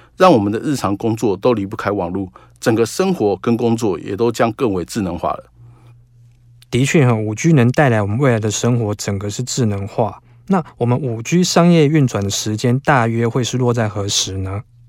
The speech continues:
Speaker 1: 在回答这个问题之前呢，我想提醒各位观众必须要去留意的是，这一次五G的技术的这个规范呢，事实上它有两个版本。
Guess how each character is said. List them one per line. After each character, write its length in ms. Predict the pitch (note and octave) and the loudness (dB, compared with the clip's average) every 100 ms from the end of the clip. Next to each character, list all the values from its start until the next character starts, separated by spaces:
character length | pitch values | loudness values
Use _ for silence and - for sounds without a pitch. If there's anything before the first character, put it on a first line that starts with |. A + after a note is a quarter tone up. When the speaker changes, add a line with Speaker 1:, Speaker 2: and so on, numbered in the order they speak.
| _ - | _ 2
Speaker 1:
在 120 | F#3 | 4
回 180 | F3+ F#3+ | 4 6
答 160 | F3+ | 6
这 100 | G3 | 6
个 100 | G#3+ | 2
问 140 | G3 F3 | 2 2
题 160 | B2+ | 0
之 180 | B2 D3+ | -2 -6
前 260 | D3 F#2+ F#2 | -6 -4 -4
呢， 200 | F#2+ G2 | -2 -2
我 120 | A#2 | -4
想 200 | C3 E2+ | -2 -4
提 140 | - G#2+ | -6 -8
醒 200 | F#2+ F2+ | -4 -2
各 140 | A#2 | 2
位 100 | G#2 | 2
观 200 | F#2+ G2 | 0 -2
众 200 | G2+ G#2 | -2 -4
必 100 | F#2 | -4
须 160 | A2+ - | -6 -2
要 120 | G2+ | -2
去 140 | G2 G#2 | -2 -4
留 220 | F#2 F2+ | -4 -4
意 80 | G#2 | -4
的 160 | F#2 | -4
是， 260 | E2+ G2+ F2+ - - _ _ | -6 -8 -8 -10 -20 _ _
这 180 | - A3 | 2 4
一 60 | F3+ | 4
次 200 | - F#3 | 4 2
五 200 | A#2 G2+ | 2 -2
G 180 | - C3+ | -4 -2
的 120 | A2 | -2
技 260 | - E3+ | -2 -6
术 220 | A#2+ - A2+ | -6 -4 -2
的 140 | G2 | -2
这 100 | F#2+ | -4
个 120 | G2+ | -6
规 260 | F#2 B2 A#2+ | -4 -2 -2
范 260 | - B2 | 0 0
呢， 160 | F2+ F2 | 0 -6
事 160 | - C#3 | -6 -4
实 60 | |
上 180 | A2 G#2 | -2 -2
它 160 | - G#2 | -2 -2
有 80 | |
两 160 | F#2 D#2+ | -2 -6
个 80 | E2+ | -8
版 260 | - E2 | -6 -6
本。 180 | F#2 E2 | -4 -6